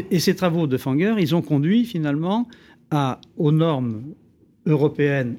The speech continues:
et internationales qui existent aujourd'hui et qui font référence justement à cette qualité de l'air perçue. Et d'ailleurs, dans les normes, on en parlera peut-être un petit peu tout à l'heure, on distingue aujourd'hui,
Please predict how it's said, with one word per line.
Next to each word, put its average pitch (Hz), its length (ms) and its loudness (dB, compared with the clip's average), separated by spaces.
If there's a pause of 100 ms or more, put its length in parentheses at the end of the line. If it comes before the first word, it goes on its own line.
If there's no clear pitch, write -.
et 147 80 2
internationales 139 800 -2
qui - 160 -2
existent 147 440 0
aujourd'hui 143 520 0 (320)
et 160 120 0
qui - 140 -8
font 233 240 0
référence 180 560 -2
justement 151 460 -2
à 151 40 0
cette 139 240 -2
qualité 135 440 -2
de 120 100 0
l'air 135 220 -2
perçue. - 340 -6 (480)
Et - 20 -6
d'ailleurs, 123 300 2
dans 123 140 -4
les 123 100 0
normes, 127 240 0
on 113 100 -4
en 110 80 -4
parlera 117 220 -6
peut-être 120 220 -4
un 117 80 -2
petit 117 120 -6
peu 123 120 -2
tout 110 180 -8
à 120 80 -4
l'heure, 208 240 0 (320)
on 131 120 0
distingue 139 520 0
aujourd'hui, 160 500 2